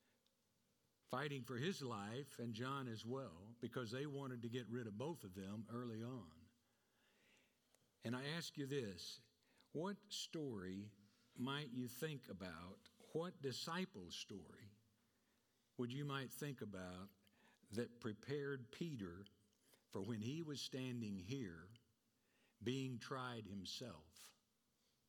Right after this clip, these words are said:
Do you think of a disciple story? Maybe the one that Larry talked about in the communion thoughts last week. Do you think as he stood before them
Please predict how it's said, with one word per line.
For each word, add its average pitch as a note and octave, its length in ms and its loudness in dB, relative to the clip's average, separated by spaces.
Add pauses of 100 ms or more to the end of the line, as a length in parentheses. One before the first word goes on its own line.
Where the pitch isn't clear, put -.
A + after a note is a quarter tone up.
(960)
Do A2 80 0
you G2+ 60 2
think D3+ 300 0
of B2 100 0
a A2+ 80 -2
disciple A#2+ 580 -4
story? B2+ 480 -2 (1040)
Maybe C#3 280 2
the B2+ 120 2
one B2+ 480 2
that G#2+ 220 0 (500)
Larry B2+ 320 4
talked B2+ 360 0
about A#2+ 280 0
in A2+ 80 0
the G#2+ 80 0
communion A#2 580 2
thoughts A2+ 360 -2
last A2 320 -2 (100)
week. A#2+ 220 2 (1300)
Do A#2+ 60 2
you B2+ 120 2
think F3 340 4 (180)
as B2+ 120 0
he D#3 240 -2
stood A#2+ 560 2 (340)
before D3 720 2
them A2 480 0